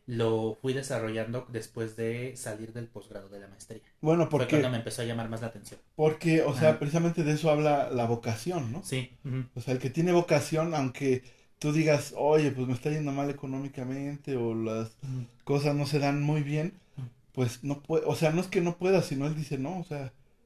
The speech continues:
Speaker 2: esto es lo que yo quiero, ¿no? Esta es
Speaker 1: Ujú.
Speaker 2: mi vocación y quiero seguir adelante", ¿no?
Speaker 1: Ujú.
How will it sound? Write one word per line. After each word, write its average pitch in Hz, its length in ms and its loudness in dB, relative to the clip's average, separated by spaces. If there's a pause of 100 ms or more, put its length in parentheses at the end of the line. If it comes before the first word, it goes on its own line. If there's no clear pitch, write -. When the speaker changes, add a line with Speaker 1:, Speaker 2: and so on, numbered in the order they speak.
(280)
Speaker 2:
esto 151 180 0
es 175 60 -2
lo 151 80 0
que - 100 -6
yo 160 120 -4
quiero, 226 320 -2
¿no? 147 80 -4
Esta 156 160 0
es 143 80 -2
Speaker 1:
Ujú. 170 80 -2
Speaker 2:
mi 160 80 0
vocación 156 420 -4
y 185 60 -6
quiero 170 320 -2
seguir 180 320 -4
adelante", 175 500 -4
¿no? 185 160 -8 (220)
Speaker 1:
Ujú. 127 240 -4